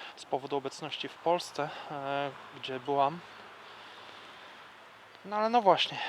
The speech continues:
co tu jest? Wylądowałam swoją niebieską strzałą, jak widzicie.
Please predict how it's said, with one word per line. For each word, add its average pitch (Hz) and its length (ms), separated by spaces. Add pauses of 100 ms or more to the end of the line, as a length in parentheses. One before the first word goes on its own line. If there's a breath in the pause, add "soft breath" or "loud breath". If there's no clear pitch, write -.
(120 loud breath)
co - 120
tu 190 160
jest? 196 360 (800 loud breath)
Wylądowałam 160 840
swoją 143 340
niebieską 139 520
strzałą, 147 520
jak 139 240
widzicie. 139 480